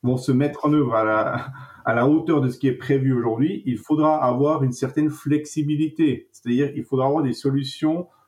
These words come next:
euh, pardonnez-moi mon mauvais français, euh, scalable, c'est-à-dire qu'on peut monter en puissance ou adapter suivant, euh, l'évolution, euh, et la demande in fine de, vis-à-vis du service de lancement.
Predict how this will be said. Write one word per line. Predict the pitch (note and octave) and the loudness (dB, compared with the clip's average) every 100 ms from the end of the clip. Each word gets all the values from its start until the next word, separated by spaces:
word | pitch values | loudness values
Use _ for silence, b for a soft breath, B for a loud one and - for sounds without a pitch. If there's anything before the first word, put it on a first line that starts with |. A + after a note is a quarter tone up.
| b - | b -10
euh, | C3 B2 A#2 A2 | -6 -2 0 -2
pardonnez-moi | - A2+ B2 B2 B2 A#2+ A#2+ A2+ | 0 0 2 2 2 2 0 0
mon | G#2 | 0
mauvais | G#2 A2 A2+ A2 | -2 -2 -2 -4
français, | - A2 - D#3+ - | -4 -8 -2 0 0
euh, | - - - | -4 -4 -4
scalable, | - - D#3 E3 E3 D3+ C#3+ - | -10 -2 0 2 2 2 0 0
c'est-à-dire | A#2+ A2 A#2+ C#3 E3 E3 B - | -6 -2 2 2 2 -4 B -4
qu'on | B2 | -4
peut | B2 C3 | 2 4
monter | C3+ E3+ F#3+ F#3+ | 6 4 2 0
en | F3+ | 0
puissance | E3 F3 D3+ - E3+ G#3 G3+ - | 0 -2 -4 -2 -2 -2 -4 0
ou | D#3+ | 2
adapter | C#3+ C#3 C3+ C3+ D#3+ F#3 | 4 2 0 2 0 0
suivant, | - D#3 C#3+ D3+ F3 B B B | -2 0 2 2 0 B B B
euh, | A2+ A2+ A2+ - | -4 -2 0 0
l'évolution, | B2 C3 C#3 C#3 C3 - D3 F3+ b b b - | 2 2 4 2 0 -2 0 -2 b b b -2
euh, | B2 A#2 A2+ | 0 0 0
et | A#2 | 0
la | A#2+ A#2 | 0 0
demande | A#2 D3 D3+ D#3+ D3+ | 2 2 4 2 2
in | C3+ C3 B2+ B2+ | 0 2 2 2
fine | - C#3 C#3 D3+ E3+ - | 0 0 2 2 0 -4
de, | B2 A#2 A#2 A2+ A2 A2 - A2 | -2 -2 0 0 0 -2 -6 -4
vis-à-vis | A#2+ C#3 D3 | 0 2 2
du | B2 | 0
service | - B2 B2+ C3 | 0 -2 0 0
de | B2 | 0
lancement. | A#2+ A#2 - G#2 - | 0 -2 -2 -4 -6